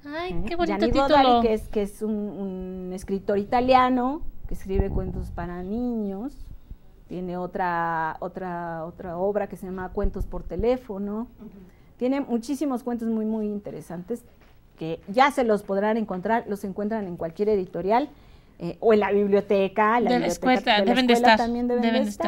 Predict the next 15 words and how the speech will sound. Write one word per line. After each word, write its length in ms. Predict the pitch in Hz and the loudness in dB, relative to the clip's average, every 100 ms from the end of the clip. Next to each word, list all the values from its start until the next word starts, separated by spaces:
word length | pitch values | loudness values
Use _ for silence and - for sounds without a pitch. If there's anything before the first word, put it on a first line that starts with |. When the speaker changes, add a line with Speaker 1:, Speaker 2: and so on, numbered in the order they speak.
| 202 | -2
Speaker 1:
estar. 40 | 294 | -2
Speaker 2:
también 180 | 277 | 0
Speaker 1:
Gianni 240 | 247 254 262 | 4 4 4
Speaker 2:
están. 340 | 262 214 208 | 2 2 0
Speaker 1:
Ro-, 80 | - 196 | -6 -2
Rodari, 380 | 202 226 269 | 4 8 8
Speaker 2:
Gianni 120 | 294 285 | 6 4
Rodari. 600 | 294 277 277 269 302 - - | 2 4 2 2 -2 -6 -4
Speaker 1:
Cuentos 440 | 262 262 247 254 | 2 2 2 0
largos 400 | 247 240 247 262 | 4 4 4 -2
como 240 | - 196 202 | -4 -2 0
una 160 | 208 | -2
sonrisa. 520 | 202 180 165 175 175 170 | -4 -6 -4 -6 -6 -8
Speaker 2:
Así 120 | |
es. 80 | 196 | -10